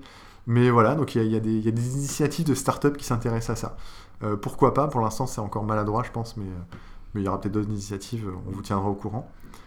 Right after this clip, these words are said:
Et après, deux dernières petites news et on termine là-dessus. Euh, il y a la Fondation Mozilla qui a publié une étude hyper intéressante, euh, sur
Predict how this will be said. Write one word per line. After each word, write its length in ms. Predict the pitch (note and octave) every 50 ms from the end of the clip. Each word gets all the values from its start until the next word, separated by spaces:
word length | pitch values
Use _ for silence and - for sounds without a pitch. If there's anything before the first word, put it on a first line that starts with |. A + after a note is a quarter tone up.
| - - - - -
Et 140 | A#2+ A#2 A2+
après, 240 | A2 G#2+ - D3 D3
deux 320 | C3+ B2 D3 D3 D3 D3
dernières 340 | C3+ C#3 B2+ B2+ B2+ A#2+ B2
petites 300 | C3 B2 C3 A#2+ - C3
news 220 | C#3 D3 C#3+ A#2+
et 20 | A#2
on 100 | G#2+ G#2
termine 320 | G#2+ A#2 A#2 A#2+ A#2+ A#2+
là-dessus. 420 | A#2 A2 A2+ - - C#3+ D3+ D#3 - - - - - - - -
Euh, 360 | A#2 A2+ G#2+ G#2 G#2 G#2 G#2 G#2+
il 80 | A2 G#2+
y 80 | A2
a 140 | A2 A2+ A2+
la 100 | A2+ G#2+
Fondation 400 | G#2+ - D3+ C3+ C3 B2+ - C3+
Mozilla 400 | B2+ B2+ A#2+ A#2 A#2+ B2 C3 C3
qui 100 | - -
a 40 | A2
publié 340 | - A#2+ A2+ A2 A#2 A#2+ A2+
une 80 | A2+
étude 420 | A#2+ A#2+ A#2+ - - C3 A#2+ G#2+ G#2+ - - - - - -
hyper 300 | - D#3 C#3+ D#3 D3 C3
intéressante, 720 | B2+ B2+ A#2 C3 B2 B2 A2+ - - C3 C#3 C3+ - - - -
euh, 280 | A#2 A2 G#2 G#2 G#2 G#2 G2
sur 420 | - - - - C3 C3 C3 C3